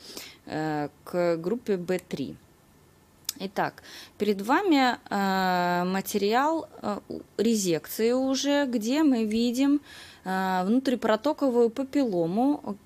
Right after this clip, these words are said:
э, где, м, такие фиброзные коры, которые высланы нормальным эпителием. И рядом же мы видим какую-то более солидную структуру, однако она же тоже имеет папиллярные структуры.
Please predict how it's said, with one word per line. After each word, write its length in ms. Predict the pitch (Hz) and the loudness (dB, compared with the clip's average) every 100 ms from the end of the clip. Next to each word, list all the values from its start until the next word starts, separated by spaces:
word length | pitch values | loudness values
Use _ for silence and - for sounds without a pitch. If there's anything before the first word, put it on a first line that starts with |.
| - | -16
э, 360 | - 175 170 170 | -8 -6 -6 -6
где, 760 | 190 190 190 214 214 208 208 - | -6 -6 -2 0 2 0 -4 -10
м, 380 | 175 180 185 | -8 -6 -6
такие 380 | 185 190 - 196 | -6 -8 -4 -4
фиброзные 760 | - 220 214 233 220 208 185 180 | -2 -2 2 2 2 0 -4 -6
коры, 440 | - 226 240 247 | -4 0 2 0
которые 460 | 226 202 - 202 208 | -2 -4 -2 -2 0
высланы 460 | 220 247 214 196 | 0 0 -2 -4
нормальным 680 | 190 208 226 226 208 190 180 | -2 -2 0 2 0 -2 -4
эпителием. 920 | 185 240 220 226 185 160 175 190 233 262 - - - - - - - - _ | -4 -6 -2 0 0 0 -2 -2 -6 -10 -16 -20 -20 -20 -20 -20 -20 -20 _
И 380 | 233 240 240 233 | 0 2 4 2
рядом 300 | 233 311 294 | 2 2 2
же 120 | 247 220 | 2 2
мы 120 | 220 | 2
видим 260 | 269 277 | 2 0
какую-то 380 | 233 214 220 214 | -2 -2 -2 0
более 320 | 202 226 214 | 0 2 2
солидную 640 | 214 - 240 190 175 180 175 | 0 0 0 0 -2 -4 -6
структуру, 540 | - 214 - 339 392 | -6 -8 -6 -2 0
однако 440 | 220 196 247 285 233 | 0 -2 -4 -2 -4
она 200 | 208 208 | -2 -4
же 140 | 208 | -6
тоже 300 | 196 226 240 190 | -4 -4 -2 -4
имеет 260 | 190 - | -6 -10
папиллярные 640 | 196 - 190 214 226 208 208 | -12 -6 -2 0 0 -2 -4
структуры. 1000 | - 240 233 - _ 262 233 180 147 | -8 -8 -8 -12 _ 0 2 0 -4